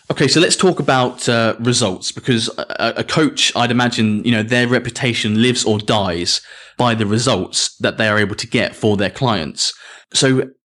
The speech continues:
how do you make sure that this happens as, as a coach? How do you transfer knowledge and information to another person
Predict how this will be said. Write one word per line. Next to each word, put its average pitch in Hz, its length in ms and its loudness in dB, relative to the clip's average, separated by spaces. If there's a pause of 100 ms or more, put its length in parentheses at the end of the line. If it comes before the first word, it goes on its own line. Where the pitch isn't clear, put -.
(200)
how - 260 4
do 190 140 0
you 160 160 4
make 139 180 2
sure 139 300 4
that - 100 -8
this 110 160 0
happens 120 360 -4
as, 131 160 -6
as 135 200 -2
a 127 60 -2
coach? 101 380 -2
How 165 180 2
do 175 100 -2
you 160 140 2
transfer 151 580 0
knowledge 107 540 0 (400)
and 131 260 2
information 120 640 0
to 151 400 4
another 123 260 2
person 131 640 0